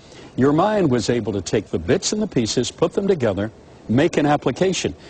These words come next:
And while that's true in the positive sense, I have dear friends who've gone through severe depression, some suffering this very moment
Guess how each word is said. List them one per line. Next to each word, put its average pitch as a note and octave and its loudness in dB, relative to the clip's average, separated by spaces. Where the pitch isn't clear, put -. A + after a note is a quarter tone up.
And G#2+ 0
while D3 2
that's E3 -2
true D#3+ 0
in D#3 2
the D#3 2
positive A#2 0
sense, - -4
I B2+ 4
have G2+ 0
dear C#3+ 2
friends F#2+ -6
who've B2+ 2
gone A#2+ 2
through A#2+ 0
severe C3+ 0
depression, B2 -4
some E3+ 2
suffering D3+ 0
this G#2 -2
very D3 2
moment C#3 2